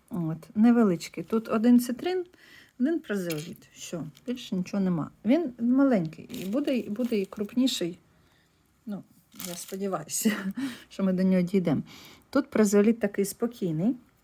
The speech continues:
Е, дві тисячі шістсот п'ятдесят гривень вартість.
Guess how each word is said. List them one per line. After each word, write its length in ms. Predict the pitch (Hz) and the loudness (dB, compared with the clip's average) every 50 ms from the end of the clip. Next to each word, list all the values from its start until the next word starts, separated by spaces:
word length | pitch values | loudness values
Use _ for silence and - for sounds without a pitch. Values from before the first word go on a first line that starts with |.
| _ _ _ _ _ _ _ _ _ _ _ _ _ _ | _ _ _ _ _ _ _ _ _ _ _ _ _ _
Е, 140 | 190 190 185 | 0 2 2
дві 180 | 185 196 240 | 4 2 2
тисячі 460 | 247 294 285 247 - 247 233 - 214 196 | 4 4 0 2 2 0 0 0 -2 -2
шістсот 420 | - - 208 - - 240 240 - | -2 -2 -2 4 4 4 4 4
п'ятдесят 500 | - 214 190 185 202 196 - 214 202 185 | 2 2 4 4 2 4 6 4 4 6
гривень 440 | 180 175 196 196 196 185 180 180 170 | 4 4 4 2 4 4 2 2 2
вартість. 680 | 170 170 160 160 160 - - 262 285 - - - _ | 2 2 2 2 0 -2 -2 -2 -2 -2 -4 -10 _